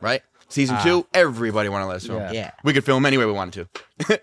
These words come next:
Speaker 1: <laughs>
Speaker 3: Was it weird with, like, the girls bringing guys back to the house? Like, that ever bothered you?
Speaker 1: It never bothered me, but, um, uh, it, it was funny because the guys were, like, territorial, and it was like, oh, we
Speaker 3: Yeah.
Speaker 1: would, like, give them shit. It would happen all the time. Like, one time,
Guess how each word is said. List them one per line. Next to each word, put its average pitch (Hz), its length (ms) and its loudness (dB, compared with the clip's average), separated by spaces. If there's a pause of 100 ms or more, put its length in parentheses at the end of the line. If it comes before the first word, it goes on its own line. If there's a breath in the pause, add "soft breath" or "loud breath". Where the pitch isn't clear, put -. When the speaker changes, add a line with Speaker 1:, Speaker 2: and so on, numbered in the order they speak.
Speaker 1:
<laughs> - 100 -20
Speaker 3:
Was 139 220 -4
it 135 80 0
weird 143 320 2
with, 151 180 0
like, 123 200 0
the 123 100 -2
girls 127 480 -6
bringing 127 360 -8
guys 107 300 -10
back 131 240 -4
to - 80 -12
the 135 60 -2
house? 143 380 -4 (340)
Like, 123 140 -4
that 143 120 4
ever 127 140 0
bothered 117 280 0
you? 147 280 -2
Speaker 1:
It 165 100 2
never 208 220 2
bothered 151 300 2
me, 131 260 0
but, 117 240 0
um, 110 340 0
uh, 131 200 0 (140)
it, 139 120 2
it 143 180 4
was 135 160 4
funny 143 380 -2
because 113 600 -2
the 110 120 -2
guys 110 400 0
were, 113 80 -4
like, 101 240 -2 (100)
territorial, 110 640 -2
and 101 80 -4
it 104 40 -6
was 104 120 -10
like, 117 160 -6
oh, 127 300 -2
we 117 100 -6
Speaker 3:
Yeah. 120 40 0
Speaker 1:
would, 120 100 -2
like, 107 140 -2
give 110 100 -6
them 104 100 -4
shit. 98 300 -8 (1000)
It 117 60 -2
would 120 100 4
happen 120 240 0
all 107 120 0
the 107 40 -6
time. 127 140 -2
Like, 110 100 -2
one 131 160 0
time, 143 380 -2